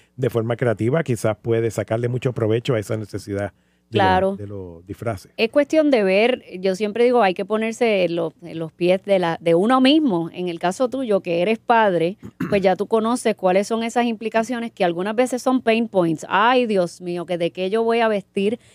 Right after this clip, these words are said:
Speaker 2: ay, de qué se va a vestir el nene este año, o cómo voy a, a decorar la casa". Y, y qué bueno que, que mencionas eso de la, de la decoración, porque precisamente, eh, uno de los ejemplos que traigo es de, de Hershey's,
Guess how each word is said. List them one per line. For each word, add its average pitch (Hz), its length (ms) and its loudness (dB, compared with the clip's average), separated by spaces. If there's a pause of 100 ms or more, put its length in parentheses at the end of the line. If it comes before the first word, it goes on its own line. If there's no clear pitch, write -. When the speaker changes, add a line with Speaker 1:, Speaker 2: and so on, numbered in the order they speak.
(200)
Speaker 2:
ay, 208 160 4
de 202 100 2
qué 202 140 0
se 233 80 0
va 214 80 4
a - 20 4
vestir 220 300 2
el 208 140 2
nene 196 180 -2
este 208 240 0
año, 180 440 -2
o 175 140 -2
cómo 202 340 2
voy 220 300 4
a, 185 240 2 (300)
a 196 120 2
decorar 185 500 2
la 214 160 0
casa". 226 560 0
Y, 180 500 -4
y 202 200 -8
qué 202 160 0
bueno 262 400 2
que, 185 460 0
que 202 120 0
mencionas 190 600 -2
eso 254 280 0
de 233 140 2
la, 175 380 2 (200)
de 202 140 2
la 180 100 4
decoración, 175 640 0
porque 185 240 -6
precisamente, 208 1000 -2
eh, 165 180 0
uno 202 320 -2
de 240 100 4
los 240 160 2
ejemplos 240 400 -4
que 226 140 0
traigo 233 520 2 (440)
es 202 300 2 (120)
de, 185 760 2
de 196 100 2
Hershey's, 226 640 0